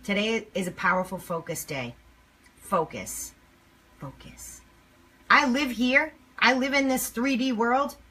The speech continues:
but I am not living here. I live somewhere else. I live in five D.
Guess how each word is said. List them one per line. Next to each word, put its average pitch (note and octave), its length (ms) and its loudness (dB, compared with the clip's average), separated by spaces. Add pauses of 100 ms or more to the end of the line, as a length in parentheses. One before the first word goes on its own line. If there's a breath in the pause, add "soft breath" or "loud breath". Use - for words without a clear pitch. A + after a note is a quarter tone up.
(220)
but G#3+ 120 4
I A3 200 6
am A#3 260 0
not A3 320 2 (240)
living D#3 380 -4
here. B2+ 320 -10 (280)
I F#3 140 6
live F3+ 600 -4 (400)
somewhere D3 460 -4
else. - 440 -6 (1040)
I F3+ 140 2
live F#3 160 -2
in D#3+ 100 -4
five D3 380 -4
D. C3+ 240 -8